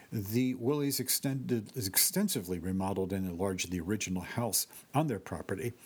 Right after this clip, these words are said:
entrusting the work to architect Henry E. Senf. Today, Sunridge Farm, with its mix of dressed fieldstone and stone coins and cement stucco,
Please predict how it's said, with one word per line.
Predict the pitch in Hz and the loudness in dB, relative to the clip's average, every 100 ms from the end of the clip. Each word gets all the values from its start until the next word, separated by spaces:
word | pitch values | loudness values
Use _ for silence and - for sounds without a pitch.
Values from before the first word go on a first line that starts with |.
| - - | -12 -4
entrusting | 104 156 - 180 | 0 2 2 0
the | 165 | 0
work | 127 120 | 0 0
to | - - | -2 -2
architect | 110 - - 113 - - - - | -2 -2 -2 -2 -4 -16 -12 0
Henry | 104 98 107 101 - _ _ - | 0 2 0 -4 -12 _ _ -4
E. | 98 90 95 - - | -2 -2 -4 -8 -4
Senf. | - - 107 - - - - - - - | 0 2 0 -4 -6 -8 -18 -18 -18 -2
Today, | 139 147 175 | 0 2 2
Sunridge | - 175 170 190 | 0 0 0 0
Farm, | - 104 - 107 110 - - | 0 -2 -2 -6 -10 -14 -4
with | 120 107 | -2 2
its | 104 - | 0 0
mix | 104 135 - - - - | 0 0 2 0 -2 -4
of | 113 104 95 - - 104 | -2 -2 -4 -10 -8 -4
dressed | 92 127 160 - | 2 2 2 0
fieldstone | - 135 135 - 135 127 123 - | 0 0 0 0 2 2 0 -2
and | 113 113 110 107 110 - - - - - - | -2 0 2 0 -2 -6 -20 -20 -20 -20 0
stone | - - 127 113 104 | 2 2 2 2 2
coins | - 123 92 104 110 - - | 0 0 0 -2 -2 -4 -4
and | 110 | 0
cement | 104 104 107 107 | 2 2 0 2
stucco, | - - 123 - - 110 | 0 0 -2 -4 -6 -6